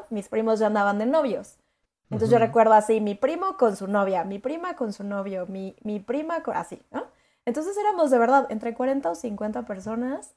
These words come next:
Speaker 1: y la pasábamos muy bien. Incluso la gente que era invitada, o sea, por ejemplo, el vecino y eso, siempre mi abuelita tenía algo para darles,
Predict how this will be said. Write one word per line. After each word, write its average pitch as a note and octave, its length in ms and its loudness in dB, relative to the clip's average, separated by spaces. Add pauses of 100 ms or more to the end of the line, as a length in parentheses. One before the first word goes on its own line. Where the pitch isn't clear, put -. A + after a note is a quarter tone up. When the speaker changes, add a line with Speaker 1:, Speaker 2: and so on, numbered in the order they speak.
(120)
Speaker 1:
y A#3+ 80 -4
la A3+ 160 0
pasábamos C4+ 760 -2
muy C4+ 440 -2
bien. B3+ 340 -2 (720)
Incluso C4 400 2
la A#3+ 120 4
gente A3+ 360 -2
que A3+ 120 -4
era A3 140 2
invitada, G#3+ 520 -2
o - 20 2
sea, G#3+ 160 -6
por G3 80 -8
ejemplo, G3 140 -4
el F#3+ 60 -4
vecino G#3 340 -6
y G#3+ 60 -4
eso, A#3 380 -2
siempre A#3 380 -2
mi A#3 80 0
abuelita G3 400 -4
tenía G3+ 300 -4
algo G#3 180 0
para G3+ 240 -4
darles, G#3 560 -2